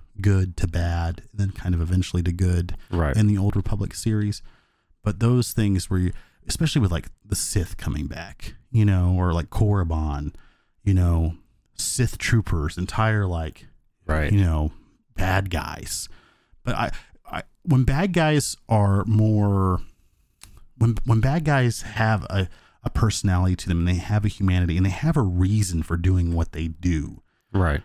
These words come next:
Speaker 1: It's hard to, like, hate them, and it's also makes it
Speaker 2: W-, when you see the s-,
Speaker 1: more
Speaker 2: when you see the stormtrooper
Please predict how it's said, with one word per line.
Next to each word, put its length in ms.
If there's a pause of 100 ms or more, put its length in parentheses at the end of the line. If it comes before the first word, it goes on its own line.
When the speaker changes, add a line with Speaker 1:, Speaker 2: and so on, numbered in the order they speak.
(160)
Speaker 1:
It's 180
hard 520
to, 120
like, 540 (800)
hate 360
them, 400
and 120
it's 120
also 580
makes 520
it 200 (160)
Speaker 2:
W-, 220
when 120
you 60
see 140
the 100
s-, 60
Speaker 1:
more 100
Speaker 2:
when 140
you 40
see 120
the 80
stormtrooper 760